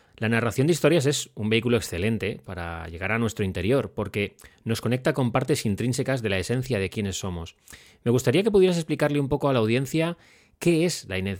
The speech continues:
la identidad narrativa y qué papel tiene en la sociedad actual.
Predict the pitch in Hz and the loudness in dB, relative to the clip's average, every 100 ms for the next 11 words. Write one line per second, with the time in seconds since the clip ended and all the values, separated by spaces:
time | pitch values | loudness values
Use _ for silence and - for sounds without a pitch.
0 | - 107 101 98 101 101 110 151 131 107 | -6 -4 -2 0 -2 0 0 0 0 0
1 | 143 127 165 - 107 156 160 143 139 127 | 0 -2 -6 -10 -4 -2 0 2 0 2
2 | 123 127 151 160 101 95 87 87 85 98 | 0 2 0 -2 -4 -4 -6 -8 -8 -8
3 | 90 101 127 113 87 85 78 | -4 -2 -2 -4 -6 -8 -10